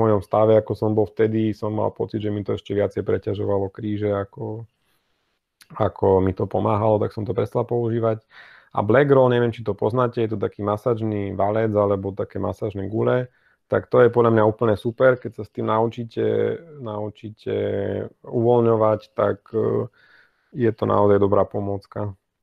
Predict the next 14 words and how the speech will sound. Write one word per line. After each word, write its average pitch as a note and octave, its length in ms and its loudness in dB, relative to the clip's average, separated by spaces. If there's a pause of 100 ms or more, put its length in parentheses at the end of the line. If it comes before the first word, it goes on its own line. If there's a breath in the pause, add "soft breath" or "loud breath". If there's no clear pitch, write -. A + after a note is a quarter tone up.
E, G#2+ 720 -4 (380)
ideálne, A#2+ 800 2 (100)
ak G#2+ 160 -6
teda A#2 240 -2
sa A2+ 140 -4
budete A2+ 320 -2
chcieť G#2 200 -8
black A2 300 -4
rollovať, A#2 540 2
je G#2+ 300 -2 (280)
zahriate G#2+ 480 -2
svaly, A#2+ 640 0
dať G#2+ 320 -2
si - 100 -16